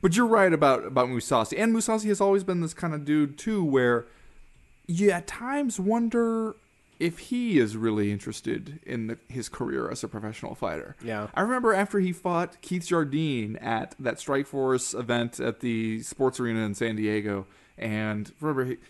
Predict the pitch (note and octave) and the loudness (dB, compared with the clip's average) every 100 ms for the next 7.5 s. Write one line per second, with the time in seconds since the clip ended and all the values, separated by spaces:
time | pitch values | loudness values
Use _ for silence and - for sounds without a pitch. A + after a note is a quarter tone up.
0 | - C#3 C#3 D3 E3 D#3+ D3 B2+ G#2+ A#2 | -10 4 6 6 4 2 0 -2 -2 -2
1 | A#2 B2+ D3 C#3 C3+ - - _ - A2 | 0 4 6 6 2 -8 -12 _ -6 -4
2 | G#2+ A2 D3+ C#3+ C#3+ B2 A#2+ B2+ A#2+ A2 | -2 -2 -2 -2 -2 -4 -4 -4 -4 -4
3 | G#2 A#2+ A#2+ A2+ A#2 G#2+ B2 C3 B2 B2 | -2 0 0 -2 -6 -2 0 0 0 0
4 | - G#2+ G#2 - - - B2 C#3+ A#2+ B2 | -2 -2 -2 -6 -8 -10 -16 -8 0 0
5 | A#2 G#2 G#2 G#2+ G#2+ - A2 A2+ - A#2+ | 0 -4 -2 -4 -4 -6 -6 -6 -8 -8
6 | - - _ _ _ A#2 A#2 A2+ A2 G#2+ | -8 -18 _ _ _ -4 -2 0 -2 -6
7 | - G#2+ G2 F#2+ | -6 -4 -2 -2